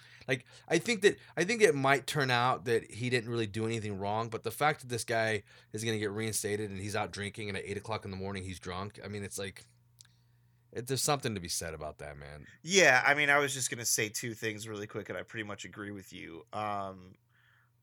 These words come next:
Speaker 2: one, i-, it sounds like it's a m-, it's kind of a minor deal. The cops are basically like, "The dude's just in the drunk tank, and he's gonna get off probably," you know? It was one of those things. His friend was the one that's gonna get in trouble <laughs>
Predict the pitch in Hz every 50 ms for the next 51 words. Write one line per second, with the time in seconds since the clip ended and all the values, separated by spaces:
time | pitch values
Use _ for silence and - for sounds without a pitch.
0 | _ _ 98 107 110 120 156 170 170 160 151 143 139 131 131 127 127 - - _
1 | _ _ _ _ _ _ _ _ _ _ - 131 127 151 165 160 139 - - 180
2 | 170 170 170 156 165 160 139 143 127 - 147 123 120 123 - - - - - 107
3 | 107 127 123 - - - - 131 127 123 120 113 120 113 110 110 110 110 107 107
4 | 110 113 113 107 107 113 117 117 117 117 110 - - 131 120 110 107 - - 120
5 | 95 110 113 113 - - 110 - 117 110 110 107 104 - 110 110 127 143 139 127
6 | 123 127 113 - - 120 107 104 98 107 117 107 107 107 - - 107 101 98 98
7 | - 98 95 98 - - 110 98 95 90 95 82 82 82 82 82 - - - 90
8 | 87 - 85 82 76 71 71 73 78 - - 110 98 92 95 104 - _ _ -
9 | _ _ _ - 120 120 117 104 98 101 101 107 110 - - - 139 135 135 135
10 | 131 - - - 107 - - - - 107 107 107 107 113 104 113 113 101 104 104
11 | 104 101 101 98 - - 120 104 98 95 90 - 104 95 - - 117 104 110 151
12 | 175 170